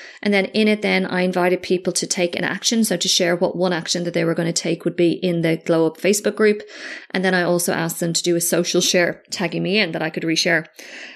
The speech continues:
And then we had spot prizes. So we gave away some kind of thirty to fifty dollar value prize, prizes each day.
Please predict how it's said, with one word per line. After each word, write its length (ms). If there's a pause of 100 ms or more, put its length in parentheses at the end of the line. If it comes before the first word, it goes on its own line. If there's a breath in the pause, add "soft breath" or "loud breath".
(100)
And 280
then 140
we 80
had 120
spot 300
prizes. 480
So 140
we 80
gave 200
away 320
some 360
kind 160
of 80
thirty 320
to 80
fifty 280
dollar 480
value 380
prize, 340
prizes 420
each 240
day. 380